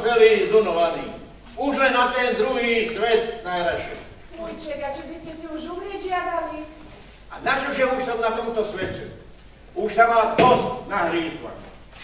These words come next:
Speaker 1: Či ráno stávam, či líham, či tú lyžičku do úst dávam.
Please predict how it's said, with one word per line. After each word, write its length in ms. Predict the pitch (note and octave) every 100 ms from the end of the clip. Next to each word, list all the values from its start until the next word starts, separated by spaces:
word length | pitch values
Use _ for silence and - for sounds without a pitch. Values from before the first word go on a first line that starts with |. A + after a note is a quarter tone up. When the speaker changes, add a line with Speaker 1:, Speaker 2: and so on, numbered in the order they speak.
| - - - - - - - -
Speaker 1:
Či 200 | - A3
ráno 560 | A3 G#3+ A3 G#3+ G#3+ -
stávam, 800 | - G#3 G#3+ G#3 G3 - - - - -
či 160 | D3+ F3
líham, 760 | F3 A3 G#3+ E3+ D3 - - - - - - -
či 160 | G#3 A3
tú 160 | A3
lyžičku 480 | G#3+ A3+ A#3+ - G#3+
do 100 | A3+ A#3 G#3+
úst 160 | - -
dávam. 640 | F3 E3+ D3+ - - -